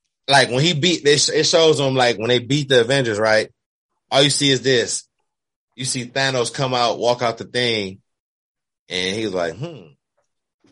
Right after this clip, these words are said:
wow." Cut him right down the middle and take the gauntlet. And then he just start,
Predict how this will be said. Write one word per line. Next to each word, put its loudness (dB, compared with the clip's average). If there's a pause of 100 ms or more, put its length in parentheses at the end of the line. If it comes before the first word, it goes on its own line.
wow." -2 (840)
Cut 0
him 0
right 4
down 4
the 2
middle 4 (840)
and -2
take 0
the -2
gauntlet. 0 (1700)
And 0
then 2
he 4
just 2
start, 0